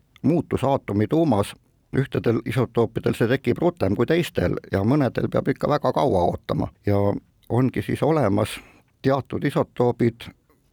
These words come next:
mis on tekkinud juba universumi tekke ajal ja nende eluiga on lihtsalt nii pikk, et nad ei ole veel olulisel määral ära laguneda suutnud.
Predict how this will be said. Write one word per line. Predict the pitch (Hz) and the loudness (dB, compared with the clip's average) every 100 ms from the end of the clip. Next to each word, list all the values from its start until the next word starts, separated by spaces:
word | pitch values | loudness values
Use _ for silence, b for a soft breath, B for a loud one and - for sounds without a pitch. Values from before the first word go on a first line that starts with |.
| - | -2
mis | 104 110 | 0 0
on | 98 | 0
tekkinud | 131 - - 104 101 | 0 -2 -2 0 0
juba | 113 107 | 0 0
universumi | 104 113 113 123 107 104 107 | 0 2 0 0 -2 -2 -2
tekke | 143 _ - 151 | -2 _ -2 0
ajal | 147 95 | 2 2
ja | 107 | 0
nende | 117 - 120 | -2 0 0
eluiga | 151 135 165 - 92 98 | 2 2 0 0 0 2
on | 98 | 0
lihtsalt | 120 - - | -2 -4 0
nii | 131 | 0
pikk, | 123 156 - - 98 | 2 -2 -4 -6 -6
et | _ - 101 | _ 0 0
nad | 101 | 0
ei | - | 0
ole | 113 110 98 | 2 2 2
veel | 107 107 - | 0 -2 -2
olulisel | 123 131 101 98 110 | 0 2 0 -2 -2
määral | 120 117 113 135 | 0 0 0 2
ära | 110 90 | 2 0
laguneda | 85 90 85 - | 0 -2 -2 -2
suutnud. | - - - - | -4 -4 -4 -8